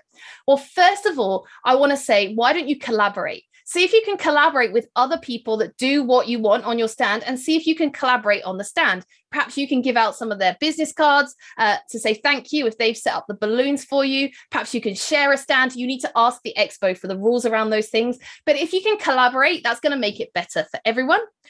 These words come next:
Or make sure you set aside some budget to pay for your stand,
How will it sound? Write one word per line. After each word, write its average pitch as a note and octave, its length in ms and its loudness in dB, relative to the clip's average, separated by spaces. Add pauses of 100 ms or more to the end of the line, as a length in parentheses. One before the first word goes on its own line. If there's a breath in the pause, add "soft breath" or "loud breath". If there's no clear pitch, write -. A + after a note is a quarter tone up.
(300 soft breath)
Or G#4+ 260 4
make G#4 200 0
sure G4+ 160 -4
you F#4 120 0
set D#4 360 -4
aside A#3+ 360 -2
some A#3+ 180 -6 (120)
budget G3 460 -2 (220 soft breath)
to D4+ 120 2
pay D4+ 420 2
for D4 160 -2
your B3+ 200 0
stand, G#3 480 -2